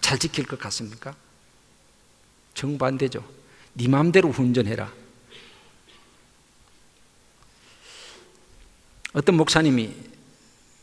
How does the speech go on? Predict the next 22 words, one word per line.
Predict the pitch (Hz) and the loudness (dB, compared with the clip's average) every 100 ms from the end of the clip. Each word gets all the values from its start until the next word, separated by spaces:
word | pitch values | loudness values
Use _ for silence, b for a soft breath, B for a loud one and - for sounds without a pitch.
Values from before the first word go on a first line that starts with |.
| _ _ - - | _ _ -20 -14
아마 | 127 107 104 | -8 -4 -6
교회와 | - - 131 139 135 120 - - - | -4 0 2 4 2 0 -6 -14 -6
집이 | - 120 | -4 -4
좀 | - 107 120 | -6 -4 0
멀었던 | 135 - 98 | 0 -2 -10
것 | - | -10
같습니다. | - 101 98 - | -10 -12 -16 -16
새벽 | - - 127 127 | -6 -4 -4 -6
기도를 | 131 120 104 | -2 -2 0
가는데 | 107 98 98 120 127 - b b b b - | -4 -4 -6 -8 -10 -16 b b b b -8
그날 | 120 107 | -6 -4
좀 | - 101 | -6 -2
늦게 | 123 143 143 | -2 0 -4
일어나셔서 | 113 113 107 - 113 107 - | -4 -6 -6 -6 -6 -12 -8
다급하게 | - - 214 - - 160 147 170 180 B B B - | -4 -4 -6 -12 -10 -6 -2 -2 -4 B B B -4
영업용 | 127 123 117 107 - | -2 -2 -2 -6 -10
택시를 | - 127 - 107 - | -6 -4 -4 -6 -6
타고 | 123 151 170 - | -4 -4 -6 -8
교회로 | 123 117 117 110 | -6 -6 -6 -8
그냥 | 117 113 - | -12 -14 -12
줄기차게 | - 117 - 117 104 | -12 -10 -10 -10 -12
갑니다. | 110 98 - | -12 -12 -14